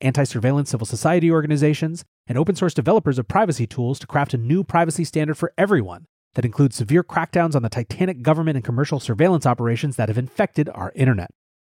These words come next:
As these demands make abundantly clear, the value of privacy and privacy tools is not abstract. The essential nature of protecting our data is easily illustrated by any basic analysis of real-world threats to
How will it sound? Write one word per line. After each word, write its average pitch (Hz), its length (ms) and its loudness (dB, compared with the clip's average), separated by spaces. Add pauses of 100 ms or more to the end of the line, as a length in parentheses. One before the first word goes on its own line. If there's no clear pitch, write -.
(600)
As 135 140 2
these 233 160 2
demands 185 420 0
make 170 160 -2
abundantly 151 460 0
clear, 190 420 0
the 135 80 -2
value 185 320 0
of 165 120 0
privacy 170 420 0
and 127 100 -4
privacy 156 340 -2
tools 156 320 0
is 175 240 0
not 175 200 2
abstract. - 640 -2 (500)
The 135 80 2
essential 175 400 0
nature 151 380 0
of 135 100 -2
protecting 139 420 -2
our 101 80 -4
data 156 380 2
is 139 220 -4
easily 147 440 2
illustrated 139 540 2
by 117 180 -2
any 170 200 2
basic 139 340 0
analysis 131 460 -2
of 107 120 -4
real-world 147 420 0
threats 185 280 -2
to - 100 -10